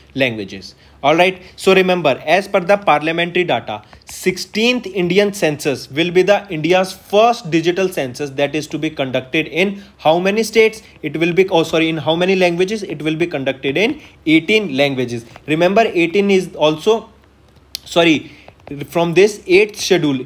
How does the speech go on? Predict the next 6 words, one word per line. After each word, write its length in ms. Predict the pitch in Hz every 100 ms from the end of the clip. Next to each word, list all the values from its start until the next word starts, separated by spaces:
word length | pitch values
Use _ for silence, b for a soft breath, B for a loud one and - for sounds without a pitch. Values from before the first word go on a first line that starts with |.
| -
is 240 | 170 190
related 440 | 147 151 151 175 175
to 100 | 170
your 260 | 185 262 - _ -
official 640 | 131 - 151 - 208 285 - _ _ -
languages. 680 | 131 135 123 120 113 98 -